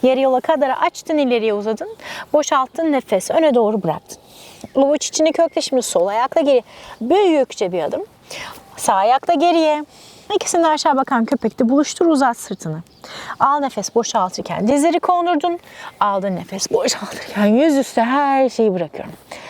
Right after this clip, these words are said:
Avuç içimi kökledim. Bir tık daha yüksek bir kobraya doğru kalktım. Omuzlarım yumuşak. Nefesi alıp boşalt. Öne doğru bırak her şeyi.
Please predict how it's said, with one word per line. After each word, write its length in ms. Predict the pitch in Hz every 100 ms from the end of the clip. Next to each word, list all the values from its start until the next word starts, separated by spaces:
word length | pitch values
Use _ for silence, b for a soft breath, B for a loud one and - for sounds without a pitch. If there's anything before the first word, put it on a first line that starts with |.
| B
Avuç 300 | 254 262 -
içimi 260 | - 320 320
kökledim. 460 | 339 285 330 311 - B B B -
Bir 180 | 740 -
tık 240 | - - -
daha 640 | 339 - 285 277 285 339
yüksek 420 | 339 - 339 311
bir 40 | 302
kobraya 400 | 294 277 254 240
doğru 180 | 214
kalktım. 380 | 240 175 - - 151 - B B B -
Omuzlarım 600 | 320 320 294 294 285 285
yumuşak. 400 | 202 - 170 - B B B -
Nefesi 520 | 233 277 269 262 -
alıp 320 | 220 170 - -
boşalt. 640 | 339 - 330 311 320 330 - B B B B B B - 403
Öne 140 | 359
doğru 200 | 320 277 B B B B B B B B
bırak 240 | 247 214 -
her 120 | -
şeyi. 240 | - 196